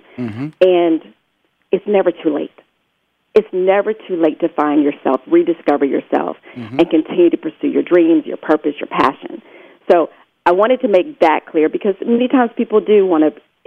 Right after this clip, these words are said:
Speaker 2: you know, connect me with, to Emmett or Emmett Smith's wife, which, yes, I am his wife. He's my husband.
Speaker 1: Mm-hmm.
Speaker 2: But I want women to know that you can, we all have our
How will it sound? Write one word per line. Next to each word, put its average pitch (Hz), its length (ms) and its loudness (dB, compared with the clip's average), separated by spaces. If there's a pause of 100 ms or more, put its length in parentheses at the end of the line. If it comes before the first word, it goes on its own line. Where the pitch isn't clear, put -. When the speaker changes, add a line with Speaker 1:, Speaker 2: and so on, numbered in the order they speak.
(120)
Speaker 2:
you 196 120 2
know, 151 260 2 (160)
connect 175 320 0
me 175 80 0
with, 160 140 -6
to - 200 0
Emmett 165 300 0
or 156 260 0
Emmett 196 260 0
Smith's 208 200 -6
wife, 233 300 0
which, - 140 -2 (200)
yes, 277 300 0 (120)
I 156 140 0
am 311 220 2
his 262 180 2
wife. 139 220 0
He's 202 160 -4
my 196 160 -2
husband. 202 480 -2 (260)
Speaker 1:
Mm-hmm. 120 220 -12
Speaker 2:
But 208 220 2
I 185 80 -2
want 202 280 -2
women 202 200 0
to 185 60 4
know 165 220 2
that - 180 -2
you 185 360 -2
can, 165 300 0 (360)
we 208 180 2
all 196 180 2
have 185 200 -8
our 165 140 -2